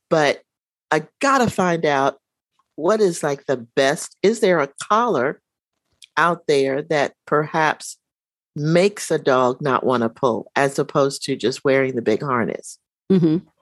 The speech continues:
Speaker 2: Well,
Speaker 1: I
Speaker 2: I mean, yeah, there, I mean, there are collars that, you know, the training collars that, you know, so many people, hold on a second. Rodrigo, what is going on with you? Rodrigo's being weird,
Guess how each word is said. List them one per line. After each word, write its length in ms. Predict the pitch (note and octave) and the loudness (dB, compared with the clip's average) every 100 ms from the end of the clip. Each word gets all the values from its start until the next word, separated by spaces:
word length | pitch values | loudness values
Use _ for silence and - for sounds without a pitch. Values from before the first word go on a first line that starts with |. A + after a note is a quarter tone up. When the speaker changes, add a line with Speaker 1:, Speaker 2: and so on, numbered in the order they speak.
| _ _ _ _ _ - - - | _ _ _ _ _ -20 -10 0
Speaker 2:
Well, 260 | A#3 A#3 E3+ | 0 0 0
Speaker 1:
I 100 | F#3+ | 0
Speaker 2:
I 40 | |
mean, 260 | G#3+ D3 D3 - - - - G#3+ | 0 -2 -8 -16 -18 -18 -6 0
yeah, 380 | B3 G#3 F3 F3+ | 2 4 4 2
there, 560 | F#3+ G#3+ G#3 F3+ E3+ - | 2 4 4 2 0 -4
I 40 | F#3+ | 0
mean, 160 | F#3 | 2
there 180 | G3 F#3+ | 2 2
are 340 | F3+ F#3+ G3 | 2 2 0
collars 880 | F#3 - F3+ D#3+ D#3 D#3 D#3 - - _ - | -4 0 0 0 -2 -8 -12 -18 -20 _ -10
that, 640 | F#3+ E3+ D3+ C#3+ - - - | -2 2 4 2 -2 -10 -2
you 80 | F3+ | -2
know, 120 | D3+ | -2
the 200 | - D3 | -2 -4
training 440 | - F3+ F3 E3+ | -2 0 2 2
collars 420 | D#3+ E3 D3+ D3 - | 2 0 0 -4 -4
that, 200 | C3+ - _ - | -6 -8 _ -4
you 100 | F3 | -2
know, 100 | D#3+ | 0
so 180 | - D3+ | 0 0
many 180 | D3 D3+ | 0 0
people, 640 | F3+ D#3+ E3 D3 C#3 - _ _ - | 0 0 2 2 -2 -8 _ _ -6
hold 200 | G3+ F3+ | -2 0
on 120 | D#3 | 0
a 60 | D#3 | -2
second. 400 | D#3 D#3 D#3+ - _ | -4 -4 -6 -10 _
Rodrigo, 440 | A#3 B3+ C#4 D#4+ E4 | 0 2 2 2 2
what 180 | D#4 A#4 | 0 -2
is 140 | A4 | -2
going 260 | - C4+ A3 | -2 0 0
on 340 | G#3+ D4+ F4+ | 0 0 2
with 180 | G3 - | 0 0
you? 380 | D#3+ D#3 E3 - _ _ _ _ _ _ - | 0 0 -6 -10 _ _ _ _ _ _ -6
Rodrigo's 460 | G#3+ A3 A#3+ G3 - | 0 2 2 0 2
being 340 | E3+ E3+ D3+ | 2 4 4
weird, 520 | D#3+ D3+ D#3 D#3+ D#3+ | 2 2 2 0 -2